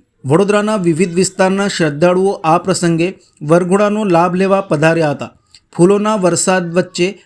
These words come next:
ભગવાનના જયઘોષના નાદ ગુંજી ઉઠ્યા હતા.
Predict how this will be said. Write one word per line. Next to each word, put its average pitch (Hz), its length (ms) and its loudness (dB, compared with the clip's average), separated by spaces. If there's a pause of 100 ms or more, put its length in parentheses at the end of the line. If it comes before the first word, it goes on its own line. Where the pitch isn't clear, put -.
(100)
ભગવાનના 190 600 0
જયઘોષના 185 680 0
નાદ 170 320 0
ગુંજી 156 280 0
ઉઠ્યા 170 360 0
હતા. 123 180 -10